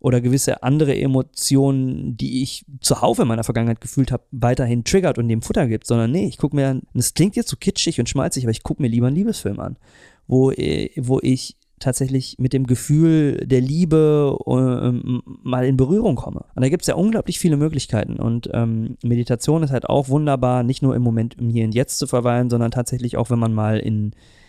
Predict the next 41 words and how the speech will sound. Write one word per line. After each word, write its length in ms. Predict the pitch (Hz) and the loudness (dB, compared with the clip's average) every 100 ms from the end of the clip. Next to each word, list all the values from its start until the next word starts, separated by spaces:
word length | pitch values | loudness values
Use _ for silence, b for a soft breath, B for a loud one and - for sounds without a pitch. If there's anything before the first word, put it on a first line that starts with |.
| b | b
in 120 | b 123 | b 2
sein 120 | 123 | 2
Herz 380 | 127 160 - 131 | 2 0 0 -2
reinfühlt, 560 | 135 156 - 156 170 - | -2 -2 -2 -2 -2 -4
ne, 240 | 135 143 - | -4 -2 -4
äh, 200 | 123 120 | -4 -2
in 160 | 131 | 0
der 80 | 127 | 0
Meditation. 460 | 127 123 131 - 135 | 0 -2 -4 -2 -2
Das 120 | 117 | 0
wäre 120 | 127 | 0
dann 100 | 113 | 0
der 100 | 113 | -2
zweite 320 | - 120 139 | 0 0 0
Schritt, 300 | - - - | -2 -6 -4
also 100 | 113 | -2
einmal 240 | - 120 120 | 0 0 0
sich 160 | 120 | -2
auf 80 | 120 | -8
das 160 | 123 - | -8 -4
Hier 160 | - | 0
und 100 | 117 | 0
Jetzt 280 | 117 127 - | 0 -2 -2
zu 100 | - | -6
konzentrieren 640 | - 143 156 147 156 175 180 | -4 -4 -4 -6 -6 -6 -2
und 120 | 123 | 2
dann 100 | 123 | 2
im 80 | 123 | 2
zweiten 220 | 135 131 | 0 -2
Schritt 180 | - 139 | -2 -2
in 160 | 123 | 0
sein 160 | 120 113 | 2 2
Herz 300 | 110 117 - | 2 0 0
hineinzufühlen 800 | 165 143 139 139 - 139 139 139 | 0 0 0 -2 -2 2 2 0
und 120 | 117 | 0
dann 140 | 117 | 0
tatsächlich 420 | 120 120 120 120 120 | -2 -4 -4 -4 -2
mal, 380 | 110 110 110 b b b b b b | 0 0 -2 b b b b b b
äh, 100 | 117 | -2
Gefühle 340 | 113 139 131 | 0 2 2
zuzulassen 580 | - 143 120 92 - | 2 0 0 -2 -4